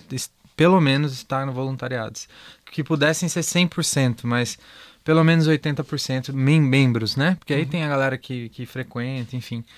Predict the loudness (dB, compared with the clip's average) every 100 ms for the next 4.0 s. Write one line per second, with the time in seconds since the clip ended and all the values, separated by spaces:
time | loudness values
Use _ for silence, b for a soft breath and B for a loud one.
0 | B B B -6 -2 0 0 4 6 6
1 | 4 4 2 0 -6 -4 0 2 2 2
2 | 0 -4 -4 -2 0 2 2 2 2 4
3 | 4 2 2 2 0 0 4 4 2